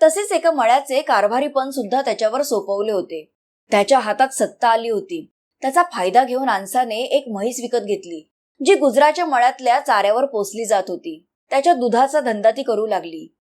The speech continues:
सुगीच्या वेळेला मळ्यातल्या पिकलेल्या धान्यातले एखादे गाठोडे ती घरी हळूच घेऊन येऊ लागली. त्यामुळे वर्षभराची पोटापाण्याची व्यवस्था होत होती.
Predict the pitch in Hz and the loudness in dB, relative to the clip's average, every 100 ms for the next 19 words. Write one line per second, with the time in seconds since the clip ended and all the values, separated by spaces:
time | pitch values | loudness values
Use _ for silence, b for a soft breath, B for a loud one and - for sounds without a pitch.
0 | _ - 240 214 220 240 233 220 226 208 | _ -4 0 2 2 2 4 2 2 2
1 | 202 240 214 220 226 285 285 226 220 226 | 0 0 2 2 2 0 0 -4 2 4
2 | 262 285 247 220 233 233 208 220 - - | 4 4 0 0 -2 -2 -4 -4 -6 -2
3 | 226 233 240 247 214 190 220 269 208 233 | -2 2 4 6 6 2 2 0 0 -4
4 | 330 254 240 285 294 202 233 240 240 240 | -8 -4 -2 -2 -2 0 0 0 -2 -4
5 | 233 220 202 185 165 156 _ _ _ - | -4 -4 -4 -4 -10 -16 _ _ _ 2
6 | 339 370 381 311 220 214 311 285 269 269 | 2 4 0 2 0 0 -2 0 0 -4
7 | 269 269 208 240 247 247 247 254 196 214 | -6 -4 0 0 2 -2 -4 -2 0 0
8 | 220 247 214 202 180 - 160 | -2 -4 -4 -8 -8 -10 -20